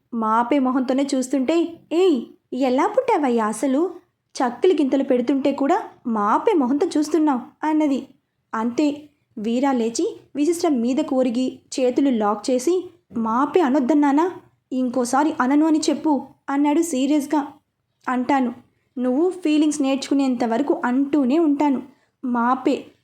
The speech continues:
మాపే," అని అరుస్తుంటే, "జాన్, నిన్ను," అంటూ మెడ మీద ముద్దులు పెడుతూ చేత్తో నడుముని గిచ్చాడు. "ఆ," అంటూ నడుముని రుద్దుకుంటూ,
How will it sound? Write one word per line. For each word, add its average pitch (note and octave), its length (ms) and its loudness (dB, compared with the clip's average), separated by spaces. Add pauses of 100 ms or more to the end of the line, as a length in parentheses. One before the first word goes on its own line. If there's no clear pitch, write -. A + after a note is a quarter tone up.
(200)
మాపే," D#4 920 2 (300)
అని C4 280 -2
అరుస్తుంటే, B3+ 680 0 (380)
"జాన్, B3 560 2 (280)
నిన్ను," C4+ 720 2 (340)
అంటూ C4 260 0
మెడ A#3 260 0
మీద C4 200 2
ముద్దులు B3 380 0
పెడుతూ A#3+ 440 0 (460)
చేత్తో C4 320 2
నడుముని C4 400 2
గిచ్చాడు. C4+ 440 -2 (400)
"ఆ," E4+ 160 -2 (380)
అంటూ C#4+ 260 0
నడుముని C4 420 2
రుద్దుకుంటూ, C#4 720 0